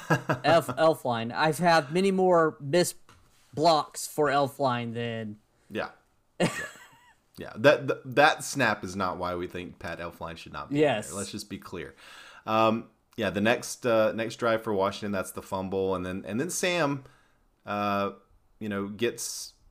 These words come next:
Speaker 1: a gift.
Speaker 2: Yeah.
Speaker 1: Starting inside your own twenty, basically. But
Speaker 2: Yeah,
Speaker 1: makes
Speaker 2: but
Speaker 1: a
Speaker 2: let's
Speaker 1: nice
Speaker 2: be
Speaker 1: throw.
Speaker 2: honest, he could, he, he couldn't make do those last year.
Speaker 1: True.
Speaker 2: We,
Speaker 1: Yep.
Speaker 2: we got field goals out of those possessions last year, but he
Speaker 1: <clears throat>
Speaker 2: had a really nice throw to Rashard Higgins.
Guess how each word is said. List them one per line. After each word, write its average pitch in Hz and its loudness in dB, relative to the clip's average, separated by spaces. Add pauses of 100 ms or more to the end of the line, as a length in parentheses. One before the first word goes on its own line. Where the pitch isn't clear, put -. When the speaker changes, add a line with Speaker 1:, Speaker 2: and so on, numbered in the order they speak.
(140)
Speaker 1:
a 101 -6
gift. 107 0 (640)
Speaker 2:
Yeah. 240 2
Speaker 1:
Starting 107 0
inside 104 -2
your 101 -4
own 104 -4
twenty, 104 -4
basically. 104 -6 (520)
But 165 0
Speaker 2:
Yeah, 254 8
Speaker 1:
makes 196 4
Speaker 2:
but 170 4
Speaker 1:
a - 6
Speaker 2:
let's 285 6
Speaker 1:
nice 254 4
Speaker 2:
be 220 8
Speaker 1:
throw. 220 8
Speaker 2:
honest, 294 4
he 240 6
could, 240 2
he, 202 4
he 180 -2
couldn't 226 2
make 208 -2
do 220 -4
those 214 4
last 180 2
year. 120 -12 (400)
Speaker 1:
True. 165 -2
Speaker 2:
We, 247 6
Speaker 1:
Yep. - -4 (100)
Speaker 2:
we 202 4
got 254 4
field 240 4
goals 151 2
out 135 4
of 127 0
those 120 -2
possessions 120 -8
last 117 -8
year, 139 -4 (260)
but 170 2
he 180 6
Speaker 1:
<clears throat> - -
Speaker 2:
had 214 6
a 175 6
really 190 6
nice 175 0
throw 156 2
to 151 -10
Rashard 147 -2
Higgins. 123 -6